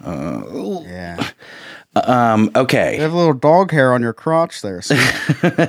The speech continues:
Speaker 1: All right, Left of Straight, uh, episode number one sixty-seven.
Speaker 2: Oh, that was one of my favorites.
Speaker 1: That was a
Speaker 2: It was
Speaker 1: fun
Speaker 2: so
Speaker 1: one.
Speaker 2: good. Scott Fullerton is,
Speaker 1: Yes.
Speaker 2: is so good.
Speaker 1: Super, super fun one.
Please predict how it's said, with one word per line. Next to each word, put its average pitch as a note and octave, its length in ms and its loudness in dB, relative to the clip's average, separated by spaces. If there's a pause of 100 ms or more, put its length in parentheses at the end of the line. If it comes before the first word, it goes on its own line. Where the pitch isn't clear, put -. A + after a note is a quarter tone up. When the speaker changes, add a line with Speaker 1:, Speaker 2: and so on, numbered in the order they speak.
(540)
Speaker 1:
All D3+ 80 4
right, B2 140 2
Left C#3+ 280 4
of C#3 100 4
Straight, - 720 2 (260)
uh, A2 160 2
episode A2 600 4
number G2+ 360 2
one G2 200 2
sixty-seven. G3 480 6
Speaker 2:
Oh, - 20 6
that G#3 140 6
was G#3 140 6
one E3+ 100 4
of D3+ 40 4
my C3 140 2
favorites. A#2+ 320 0
Speaker 1:
That C3+ 160 4
was B2 140 6
a - 20 2
Speaker 2:
It - 40 0 (220)
was A2 120 2
Speaker 1:
fun G#2 60 2
Speaker 2:
so G2 120 6
Speaker 1:
one. D#2 220 2
Speaker 2:
good. D2 140 -4
Scott C3 340 0
Fullerton A#2+ 400 -6
is, F2 60 0
Speaker 1:
Yes. F#2+ 380 2
Speaker 2:
is - 120 0
so G2 220 -6
good. E2 100 -8
Speaker 1:
Super, B2+ 500 4
super F2 320 0
fun C#2+ 280 -2
one. B1+ 280 -4